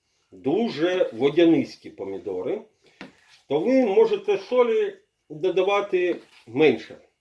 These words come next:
бо там і так вода вся вийшла. Але якщо у вас такі помідори м'ясисті, а ви хочете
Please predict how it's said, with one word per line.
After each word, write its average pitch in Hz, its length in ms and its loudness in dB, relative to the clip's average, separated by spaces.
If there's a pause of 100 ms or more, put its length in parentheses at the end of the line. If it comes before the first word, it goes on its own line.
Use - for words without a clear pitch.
(260)
бо 139 160 -4
там 165 280 2
і - 20 4
так 151 280 0 (180)
вода 117 340 -2
вся 113 240 -6
вийшла. 98 380 -12 (360)
Але 120 440 -4
якщо 143 420 -2
у 139 60 2
вас 131 220 -2
такі 127 420 -8 (120)
помідори 117 520 -4
м'ясисті, 98 680 -10 (400)
а 104 80 -6
ви 117 100 -4
хочете 117 480 -8